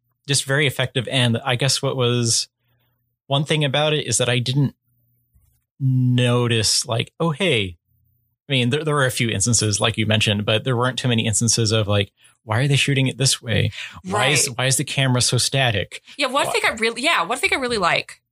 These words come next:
Speaker 2: is that people criticize modern musicals for moving the camera too much when there's dancing so that you can't really see the dancing.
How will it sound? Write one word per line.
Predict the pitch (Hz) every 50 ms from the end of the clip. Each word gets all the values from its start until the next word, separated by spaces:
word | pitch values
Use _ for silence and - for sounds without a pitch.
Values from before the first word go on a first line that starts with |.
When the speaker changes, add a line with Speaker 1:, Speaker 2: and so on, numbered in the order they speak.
| _ _
Speaker 2:
is | 202 180
that | - 294 -
people | - 254 262 - 320 311 277 -
criticize | - - 262 254 247 214 - - 196 180 185 180 185
modern | 170 175 185 190 185 156
musicals | 156 160 160 160 160 - - 180 165 -
for | - - 180
moving | 170 175 202 208 247 233
the | 202 196
camera | 196 - 190 185 175 180 165
too | - - 175
much | 160 147 143 -
when | 175 151
there's | 147 147 151 -
dancing | - 160 156 139 - - - - -
so | - -
that | - 156 131
you | 143
can't | 147 - - 165 151 -
really | 170 165 170 170
see | - - 165
the | 160 165
dancing. | 156 170 175 175 165 - - - 160 - 151 160